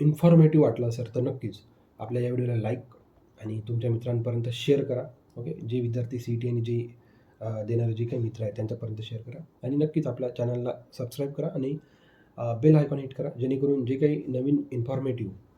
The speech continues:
अ, व्हिडिओज येणार ते तुमच्यापर्यंत नक्कीच पोहोचेल. ओके, अशाच रिअल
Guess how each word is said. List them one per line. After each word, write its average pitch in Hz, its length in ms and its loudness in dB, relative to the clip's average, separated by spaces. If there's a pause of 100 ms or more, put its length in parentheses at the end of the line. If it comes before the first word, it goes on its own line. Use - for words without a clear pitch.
(420)
अ, 113 40 -4
व्हिडिओज 117 360 0
येणार 113 260 -4
ते 120 40 -8
तुमच्यापर्यंत 113 520 -8
नक्कीच - 280 -12
पोहोचेल. - 500 -20
ओके, 185 180 -12 (460)
अशाच 156 320 4
रिअल 135 380 8